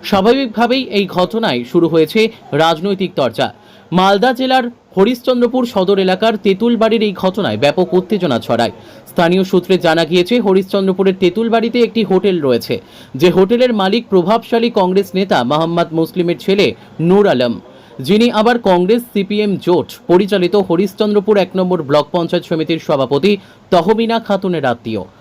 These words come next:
অভিযোগ, ওই হোটেলে বেশ কয়েকদিন ধরেই বহিরাগত যুবক যুবতীরা আসত।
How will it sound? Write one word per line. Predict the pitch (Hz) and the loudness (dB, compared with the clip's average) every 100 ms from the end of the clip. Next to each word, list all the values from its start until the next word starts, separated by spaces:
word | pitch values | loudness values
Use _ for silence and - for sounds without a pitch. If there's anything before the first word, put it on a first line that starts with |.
| - - | -20 0
অভিযোগ, | 180 233 254 269 - | 2 2 2 0 2
ওই | 208 | 0
হোটেলে | 180 180 190 233 135 | 2 0 0 0 0
বেশ | 123 170 - - | 0 -2 -4 0
কয়েকদিন | 165 170 202 226 | 0 0 -2 -2
ধরেই | 202 214 208 | 0 0 0
বহিরাগত | 147 160 190 185 180 180 156 | 0 0 0 0 0 0 -2
যুবক | 139 156 131 | 0 0 0
যুবতীরা | 135 123 120 131 175 - | -2 -2 -2 0 0 0
আসত। | 110 92 - | -6 -6 -8